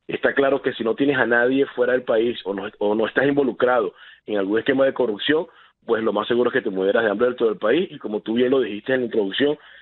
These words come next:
eso lo que muestra es el gran fracaso de una revolución que supuestamente llegó para mejorar el nivel de vida de los venezolanos y para elevar su calidad de vida y para poder repartir de manera equitativa los recursos, y ha, ha hecho exactamente lo contrario. Lo que ha hecho es sumergirlos en la pobreza,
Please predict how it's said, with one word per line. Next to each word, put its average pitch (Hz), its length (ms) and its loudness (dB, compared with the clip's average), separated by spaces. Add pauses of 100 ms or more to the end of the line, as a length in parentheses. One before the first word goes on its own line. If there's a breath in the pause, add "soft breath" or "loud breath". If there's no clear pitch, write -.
(160 loud breath)
eso 135 240 2
lo 151 100 0
que 123 120 -4
muestra 117 320 0
es 131 60 4
el 123 60 2
gran 127 220 2
fracaso 123 540 -2
de 117 60 -4
una 117 120 2
revolución 123 480 0
que 120 100 -4
supuestamente 123 640 0
llegó 120 440 0 (340 soft breath)
para 107 180 2
mejorar 101 360 2
el 135 100 2
nivel 113 240 2
de 127 80 4
vida 127 220 2
de 139 60 2
los 127 100 0
venezolanos 107 600 -2
y - 40 0
para 107 220 0
elevar 113 420 2
su 117 100 -8
calidad 98 320 0
de 127 140 2
vida 113 320 0 (440 loud breath)
y 110 120 -6
para 98 240 0
poder 104 160 2
repartir 110 480 -4
de 127 80 2
manera 107 280 0
equitativa 113 360 0
los 123 100 4
recursos, 151 460 -2
y - 20 2
ha, 107 400 -2
ha 107 60 4
hecho 104 180 -4
exactamente 117 580 0
lo 120 120 0
contrario. 104 440 -2
Lo 95 140 -2
que 98 120 -2
ha 95 40 4
hecho 95 160 0
es 110 60 -2
sumergirlos 113 480 2
en 127 40 2
la 135 120 2
pobreza, 170 480 0